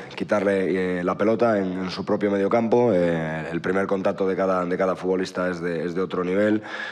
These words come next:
y es cierto que parece que llegas, pero nunca lo consigues, eh, te giran, y, y eso, pues, da la, con, con, con la certeza que tenemos de que, pues, eh, ellos parece que juegan andando y tú, eh, no llegas, ¿no?, a, a ninguna.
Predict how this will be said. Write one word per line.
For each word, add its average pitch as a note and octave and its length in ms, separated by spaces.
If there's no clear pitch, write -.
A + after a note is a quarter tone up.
y F2+ 100
es F#2 140
cierto G2 320
que F#2 100
parece G2 320
que G2+ 100
llegas, G#2+ 280
pero F#2+ 200
nunca F#2+ 240
lo F#2 120
consigues, G#2+ 560
eh, F2+ 100
te E2+ 160
giran, A2 480
y, F2 560
y F2 80
eso, G2 320
pues, F#2 180
da F#2 160
la, D#2+ 580
con, D2 320
con, D2 240
con E2 160
la F2+ 100
certeza G2+ 500
que F#2+ 100
tenemos G#2 420
de G#2 160
que, A2+ 220
pues, F2 260
eh, E2 200
ellos G2+ 280
parece G2 420
que F#2+ 80
juegan G2+ 400
andando A2 640
y F2 120
tú, G#2 300
eh, F2 420
no G2+ 180
llegas, F#2 360
¿no?, A#2+ 220
a, E2+ 340
a F#2 80
ninguna. F#2+ 420